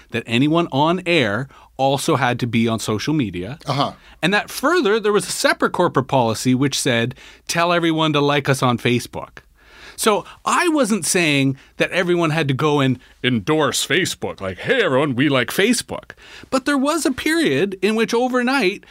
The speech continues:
Speaker 1: Facebook became part of the marketing strategies, of the audience relation strategies, and I don't fault them for making those judgments.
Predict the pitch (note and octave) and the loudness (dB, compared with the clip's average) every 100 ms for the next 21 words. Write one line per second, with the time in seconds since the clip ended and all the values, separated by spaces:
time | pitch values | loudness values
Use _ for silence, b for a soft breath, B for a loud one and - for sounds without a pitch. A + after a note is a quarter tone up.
0 | B - G3+ G#3+ G3 A3 G#3 F#3+ F3+ F#3 | B -4 0 0 0 -2 -2 -4 -2 0
1 | G3 F#3 - G3 C#3 C3+ - C3 A2+ A2 | 0 0 0 2 2 0 0 0 2 2
2 | F3 G3+ - F3+ F3 - E3+ D#3+ D3 C#3+ | 4 2 2 2 2 2 2 2 2 2
3 | C#3+ B2+ F#2 A2+ F3+ G3+ F#3 - D3+ D3 | 2 0 -6 0 2 2 0 -2 0 0
4 | C#3 C3 - C3 B2+ B2 B2 A2+ B B | 0 -2 -2 0 0 -2 -2 -4 B B
5 | B - E4+ A4 E4 - - C4+ F#4 - | B -4 0 2 0 -2 -2 0 0 -2
6 | F#2+ E2 - _ b b b - - C4 | -6 -8 -20 _ b b b -12 0 2
7 | A#3 A#3 A3 A3 G#3 C4 D#4+ - E2+ - | 2 2 2 2 0 0 0 -2 -8 -14
8 | - | -18